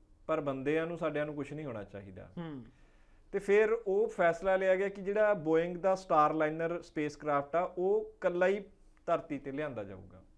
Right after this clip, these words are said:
Speaker 1: ਉਹ ਇਕੱਲਾ ਧਰਤੀ ਤੇ ਲਿਆਂਦਾ, ਮਤਲਬ ਸੇਫ ਰਿਹਾ,
Speaker 2: ਹੂੰ।
Speaker 1: ਕਿਤੋਂ ਟੁੱਟਿਆ ਨਹੀਂ ਉਹ, ਕਿਤੋਂ ਨਹੀਂ। ਜੇ ਉਹਦੇ 'ਚ ਬਹਿ ਕੇ ਵੀ ਆ ਜਾਂਦੇ ਤਾਂ ਸੇਫ ਰ-, ਆ ਜਾਣਾ ਸੀ ਉਹਨਾਂ ਨੇ ਵਾਪਸ, ਪਰ
Speaker 2: ਹੂੰ।
Speaker 1: ਕਿਉਂਕਿ ਇੱਕ ਰਿਸਕ ਸੀਗਾ,
Speaker 2: ਬਿਲਕੁਲ।
Speaker 1: ਉਹ ਦਸ ਪਰਸੈਂਟ ਰਿਸਕ ਵੀ ਨਹੀਂ ਲੈਂਦੇ।
Speaker 2: ਹੂੰ।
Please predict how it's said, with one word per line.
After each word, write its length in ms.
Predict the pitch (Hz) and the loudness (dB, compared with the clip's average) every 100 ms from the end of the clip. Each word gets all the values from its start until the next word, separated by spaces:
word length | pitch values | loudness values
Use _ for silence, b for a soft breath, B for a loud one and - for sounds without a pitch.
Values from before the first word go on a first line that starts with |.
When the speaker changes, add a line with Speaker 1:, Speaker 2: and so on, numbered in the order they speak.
| _ _ - | _ _ -8
Speaker 1:
ਉਹ 80 | 190 | 0
ਇਕੱਲਾ 300 | 196 190 202 | 4 6 6
ਧਰਤੀ 300 | 208 196 185 | 4 0 -2
ਤੇ 120 | 180 | -4
ਲਿਆਂਦਾ, 580 | 185 202 139 156 190 - - | -2 -2 0 -2 -2 -8 -14
ਮਤਲਬ 220 | 147 156 185 | -8 -8 -8
ਸੇਫ 380 | - 175 175 | -2 2 2
ਰਿਹਾ, 360 | 165 120 101 - _ _ - - - 180 | 0 -2 -6 -10 _ _ -20 -20 -12 -6
Speaker 2:
ਹੂੰ। 80 | |
Speaker 1:
ਕਿਤੋਂ 220 | 170 165 170 | -4 -2 -2
ਟੁੱਟਿਆ 400 | 147 143 139 139 | -4 0 0 2
ਨਹੀਂ 140 | 143 | -2
ਉਹ, 160 | 151 156 | -4 -6
ਕਿਤੋਂ 380 | 151 151 139 | -8 -8 -8
ਨਹੀਂ। 180 | 135 170 151 | -8 -12 -12
ਜੇ 180 | 131 156 | -2 0
ਉਹਦੇ 160 | 160 | 0
'ਚ 80 | 165 | -2
ਬਹਿ 220 | - 143 | 2 2
ਕੇ 120 | 143 185 | 2 -2
ਵੀ 120 | 185 | 2
ਆ 60 | |
ਜਾਂਦੇ 260 | 151 143 156 | 2 0 -4
ਤਾਂ 120 | 196 | -6
ਸੇਫ 380 | 196 156 139 139 _ _ 131 | -6 -4 -4 -6 _ _ -6
ਰ-, 140 | 135 | -2
ਆ 160 | 131 123 | 0 0
ਜਾਣਾ 260 | 120 117 107 | -2 -4 -8
ਸੀ 140 | 107 | -10
ਉਹਨਾਂ 140 | 107 | -10
ਨੇ 80 | 131 | -8
ਵਾਪਸ, 380 | 113 95 101 98 | -6 -6 -10 -12
ਪਰ 200 | - 139 | -6 -6
Speaker 2:
ਹੂੰ। 80 | 135 | -6
Speaker 1:
ਕਿਉਂਕਿ 320 | 147 147 170 | -10 -8 -8
ਇੱਕ 140 | 165 | -6
ਰਿਸਕ 360 | 156 135 143 - | -6 -6 -8 -12
ਸੀਗਾ, 440 | 131 117 135 139 - - | -12 -6 -6 -6 -10 -8
Speaker 2:
ਬਿਲਕੁਲ। 380 | 151 139 160 170 | -8 -6 -8 -6
Speaker 1:
ਉਹ 120 | 160 | -4
ਦਸ 280 | 147 143 143 | 2 2 2
ਪਰਸੈਂਟ 340 | 175 151 160 143 | -4 -4 -4 -2
ਰਿਸਕ 320 | 147 143 147 | -4 -4 -6
ਵੀ 140 | 139 | -6
ਨਹੀਂ 140 | 165 139 | -4 -4
ਲੈਂਦੇ। 320 | 95 92 85 _ - | -6 -8 -18 _ -8
Speaker 2:
ਹੂੰ। 240 | 180 139 | -8 -8